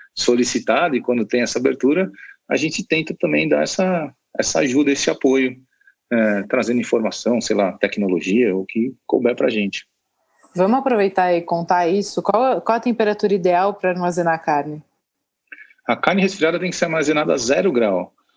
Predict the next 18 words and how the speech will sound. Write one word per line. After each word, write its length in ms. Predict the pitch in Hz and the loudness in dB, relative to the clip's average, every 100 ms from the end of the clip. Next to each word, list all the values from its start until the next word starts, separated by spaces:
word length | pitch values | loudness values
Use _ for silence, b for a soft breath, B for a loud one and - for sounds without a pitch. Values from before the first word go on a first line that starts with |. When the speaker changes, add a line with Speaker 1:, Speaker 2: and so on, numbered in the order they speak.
| _ _ | _ _
Speaker 1:
Zero 260 | 101 156 156 | 0 0 2
grau 260 | 135 170 180 | 2 2 2
é 180 | 170 | 2
o 100 | 151 | 2
mundo 340 | 143 151 175 170 | 0 0 0 0
ideal 600 | 165 170 160 135 117 104 | 0 0 0 2 2 0
dela 320 | 104 95 95 | 0 0 0
ali, 280 | 87 85 85 | 0 -2 -4
né? 320 | 90 95 113 B B B | -4 -4 -4 B B B
A 80 | 113 | 2
legislação 800 | 143 156 151 127 - 147 185 | 2 2 0 0 0 0 0
fala 280 | - 120 139 | 0 -2 0
até 200 | - 127 | 0 -2
cinco 340 | - 131 120 101 | -2 -6 -6 -4
graus, 580 | 95 110 131 98 87 | 0 0 2 0 -4
então, 220 | - 165 202 | -4 -2 -2
assim, 300 | - 185 135 | -2 0 0
é, 180 | 123 | -2